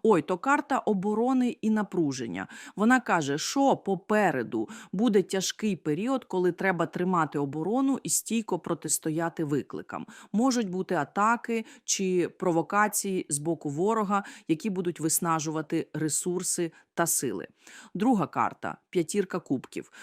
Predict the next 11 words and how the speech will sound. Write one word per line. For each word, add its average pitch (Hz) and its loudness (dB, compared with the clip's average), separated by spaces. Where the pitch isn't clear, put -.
Оце 285 2
вже 254 0
карта 208 0
розчарування 175 0
і 156 0
втрат. - -4
Вона 262 4
показує, 170 2
що 190 -4
найближчим 202 0
часом 247 0